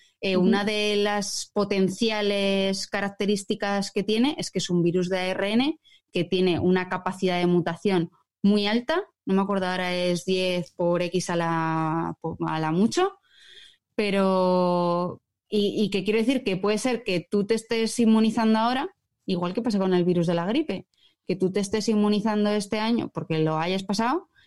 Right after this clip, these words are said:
Speaker 1: y que ese virus mute y no sabemos qué va a pasar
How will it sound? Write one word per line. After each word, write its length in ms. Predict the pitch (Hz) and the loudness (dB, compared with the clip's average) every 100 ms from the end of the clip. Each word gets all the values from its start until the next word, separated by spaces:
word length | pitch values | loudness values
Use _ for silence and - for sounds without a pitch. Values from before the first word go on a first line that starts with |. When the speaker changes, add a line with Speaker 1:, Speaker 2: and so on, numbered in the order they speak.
| _ | _
Speaker 1:
y 120 | - 165 | -8 -4
que 100 | 175 | -4
ese 360 | 175 180 180 | -2 -2 0
virus 320 | 180 196 196 | 0 2 2
mute 440 | 202 214 220 277 - | 4 2 2 -2 0
y 120 | 190 | 2
no 120 | 175 | 2
sabemos 500 | 175 202 240 254 226 - | 2 0 2 2 0 0
qué 80 | |
va 100 | 208 | -2
a 80 | 196 | 0
pasar 480 | 190 196 196 190 | -2 -2 -2 -4